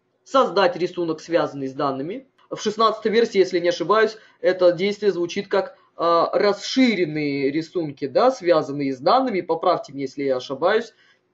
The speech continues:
Так, итак, создать рисунок, связанный с данными. Перед вами будет следующее поле. Отнеситесь, пожалуйста, к этой процедуре как развлекательной. Самое интересное, самое главное мы с вами уже посмотрели.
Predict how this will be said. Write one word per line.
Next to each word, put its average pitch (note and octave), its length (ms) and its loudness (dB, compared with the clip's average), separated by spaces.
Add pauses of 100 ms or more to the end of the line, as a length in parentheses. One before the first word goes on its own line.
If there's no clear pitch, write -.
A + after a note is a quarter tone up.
(240)
Так, C#3+ 320 -4
итак, E3 320 -2
создать F3+ 520 0
рисунок, D3 460 -8
связанный A#2+ 480 -6
с B2+ 60 -16
данными. C3+ 560 -6 (720)
Перед C3 220 -10
вами G3 280 -6
будет D3 240 -12
следующее C#3 440 -12
поле. - 280 -16 (640)
Отнеситесь, G3+ 520 -6
пожалуйста, F3+ 460 2
к - 60 2
этой F#3+ 180 2
процедуре F3+ 540 -2
как - 260 -2
развлекательной. E3+ 720 -2
Самое F#3 500 2
интересное, G#3 640 -2
самое D#3+ 440 -2
главное F#3+ 420 0
мы D#3+ 100 -10
с - 80 -20
вами E3 220 -2
уже F3 300 0
посмотрели. C#3 640 -6